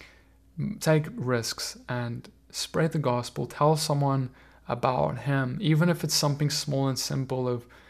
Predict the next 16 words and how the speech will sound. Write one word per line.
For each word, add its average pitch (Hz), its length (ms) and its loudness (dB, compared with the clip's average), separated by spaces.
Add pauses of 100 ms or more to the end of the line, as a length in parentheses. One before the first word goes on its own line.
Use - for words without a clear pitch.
(180)
"He 139 200 2
loves 123 480 2
you," 117 320 -6 (560)
or, 123 480 0 (340)
um, 131 480 -6 (320)
um, 123 460 -8 (880)
"Is 139 120 0
there 151 100 4
anything 151 240 4
I 139 80 4
can 135 160 0
pray 135 320 6
for, 143 180 0
for - 180 -8
you?" 120 380 0
Or, 120 380 0